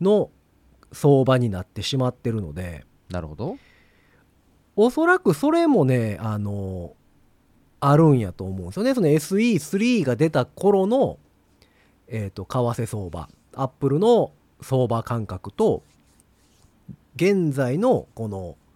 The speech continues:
Speaker 1: 為替を踏まえた日本の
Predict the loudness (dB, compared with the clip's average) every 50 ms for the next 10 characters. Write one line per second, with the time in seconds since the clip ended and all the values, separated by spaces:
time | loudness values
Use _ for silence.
0 | _ _ _ _ _ _ _ _ _ _ _ _ _ _ -4 -2 -2 -2 -4 -6
1 | -8 -8 -8 -8 -8 -8 -8 -8 -10 -8 -6 -2 2 2 4 2 2 0 0 2
2 | 2 2 0 -2 -4 -6 -4 -4 -4 -6 -6 -8 -10 -12 -14 -18 _ _ _ _
3 | _ _ _ _ _ _ _ _ _ _ _ _ _ _ _ _ 0 0 0 0
4 | -2